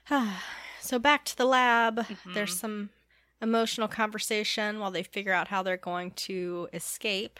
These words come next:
Speaker 1: because they're gonna run out of oxygen at some point. And there's a few conversations between, I think, doesn't Omega and Crosshair have a conversation there? Or am I mixing up scenes?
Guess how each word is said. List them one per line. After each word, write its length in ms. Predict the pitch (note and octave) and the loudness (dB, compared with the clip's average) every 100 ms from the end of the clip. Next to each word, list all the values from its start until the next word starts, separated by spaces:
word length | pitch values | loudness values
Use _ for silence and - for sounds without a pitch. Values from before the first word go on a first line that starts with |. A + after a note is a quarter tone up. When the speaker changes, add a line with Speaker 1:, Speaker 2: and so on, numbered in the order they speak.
| - | -20
Speaker 1:
because 360 | - - D#3+ - | -14 -8 -8 -8
they're 120 | D3+ | -10
gonna 200 | D3+ D3+ | -10 -6
run 200 | D#3 E3+ | -4 -2
out 140 | F3+ | -2
of 80 | G3 | 0
oxygen 680 | B3+ - G3+ G3+ G3+ G3+ G3+ | -2 -2 -8 -6 -6 -6 -10
at 160 | - | -8
some 160 | C4 B3 | -6 -6
point. 500 | - F3 F3+ - - - - - - - | -4 -4 -4 -8 -18 -20 -20 -20 -20 -4
And 480 | F#3 F#3+ F#3 F#3+ F#3+ | 0 0 -2 -2 -4
there's 140 | F#3+ | -6
a 20 | - | -4
few 160 | B3 | -6
conversations 960 | - A3+ A3 - F#3 F3 - F3+ F#3+ F#3+ | -2 -4 -4 -4 -4 -4 -6 -8 -10 -12
between, 800 | F#3 - F3+ F3 E3+ E3+ E3+ - _ _ _ _ _ _ | -14 -14 -12 -12 -10 -10 -12 -14 _ _ _ _ _ _
I 60 | - | -8
think, 200 | A3 G#3 - _ _ _ _ - | -8 -8 -16 _ _ _ _ -16
doesn't 160 | G#3 | -8
Omega 360 | G#3 F3+ E3+ F3 | -4 -2 0 0
and 160 | E3 E3 | -2 -4
Crosshair 480 | E3 D#3+ - F#3+ F3+ | -4 -4 -4 -6 -6
have 140 | F#3+ | -8
a 40 | |
conversation 680 | F#3 G3+ G3+ - G#3 - G#3+ | -8 -12 -10 -12 -12 -12 -10
there? 320 | G3+ G#3 G3+ - | -10 -8 -10 -12
Or 60 | E3+ | -10
am 100 | D#3+ | -10
I 40 | |
mixing 360 | D3+ D#3+ - D#3 | -10 -12 -14 -14
up 120 | - | -14
scenes? 520 | - D#3+ D#3 E3+ - | -14 -14 -14 -16 -18